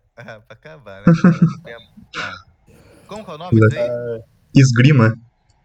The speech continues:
Speaker 2: Isso aí é muito antigo, velho. É muito medieva-, medieval, né? É,
Speaker 3: Sim.
Speaker 2: né, qu-, quando começou as Olimpíadas, já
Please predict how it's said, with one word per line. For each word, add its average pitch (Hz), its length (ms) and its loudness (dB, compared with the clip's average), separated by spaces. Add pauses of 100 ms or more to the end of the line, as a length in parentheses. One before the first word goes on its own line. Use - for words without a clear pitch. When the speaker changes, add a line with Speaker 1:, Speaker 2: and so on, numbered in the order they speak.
(560)
Speaker 2:
Isso 165 100 -10
aí 165 60 0
é 190 40 0
muito 180 280 -6
antigo, 175 360 -10
velho. 135 160 -4
É - 20 -6
muito 147 400 -12
medieva-, 131 460 -10
medieval, 117 640 -8
né? 110 240 -12
É, 113 120 -12
Speaker 3:
Sim. 117 200 2
Speaker 2:
né, 117 80 6
qu-, 117 180 -4
quando 196 180 -10
começou 202 340 -8
as 196 60 -12
Olimpíadas, 202 380 -8
já - 0 -